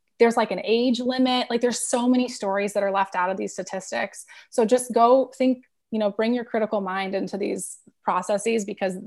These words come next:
I just don't, I don't think the statistics are that <laughs> accurate.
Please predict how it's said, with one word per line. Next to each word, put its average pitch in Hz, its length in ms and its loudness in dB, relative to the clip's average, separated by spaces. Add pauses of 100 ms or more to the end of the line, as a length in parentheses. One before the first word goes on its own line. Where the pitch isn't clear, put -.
(240)
I 190 100 -2
just 190 280 -6
don't, 185 240 -2 (180)
I 185 80 -2
don't 180 220 -6
think 185 160 -6
the 180 80 -6
statistics - 560 -10
are 214 80 -6
that - 260 -6
<laughs> - 0 -
accurate. - 920 0